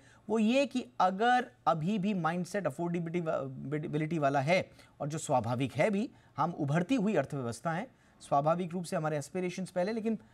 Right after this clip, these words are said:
अ, अगर किसी कारण से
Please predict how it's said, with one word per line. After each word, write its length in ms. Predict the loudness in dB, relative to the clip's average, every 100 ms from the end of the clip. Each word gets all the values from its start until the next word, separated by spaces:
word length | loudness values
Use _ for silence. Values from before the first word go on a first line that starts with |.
| _ _
अ, 340 | 2 4 2 -2 _ 0
अगर 380 | 0 4 2 0 -12 _ _ _ -20 -20 -20 -20 -20 -20 -20 -12 -4
किसी 280 | -2 0 2
कारण 340 | 4 4 0
से 340 | -4 -4 -6